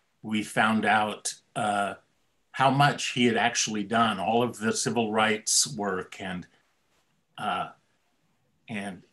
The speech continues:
and so many experiences and travels. And, um, we just became more in awe.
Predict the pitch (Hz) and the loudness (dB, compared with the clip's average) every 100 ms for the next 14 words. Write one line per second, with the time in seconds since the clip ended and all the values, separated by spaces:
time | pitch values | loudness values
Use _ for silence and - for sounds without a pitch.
0 | _ _ _ - 92 92 - - - 139 | _ _ _ -14 -10 -8 -10 -8 -2 2
1 | 147 143 127 113 - 123 120 104 95 - | 4 4 4 2 0 2 2 2 -2 -2
2 | - 101 101 107 107 98 92 85 82 - | -2 0 -4 -2 0 0 -2 -8 -6 -6
3 | - - - _ _ _ 117 107 104 101 | -8 -20 -20 _ _ _ -6 -4 -4 -4
4 | - - _ _ - 107 107 104 107 - | -8 -16 _ _ -8 -6 -4 -2 -4 -4
5 | 120 113 120 120 - - - - _ _ | 0 0 2 0 0 -2 -8 -20 _ _
6 | _ - 117 - 127 123 123 131 127 - | _ -6 -4 0 4 6 6 6 4 2
7 | 113 107 101 87 78 | 0 2 2 2 -6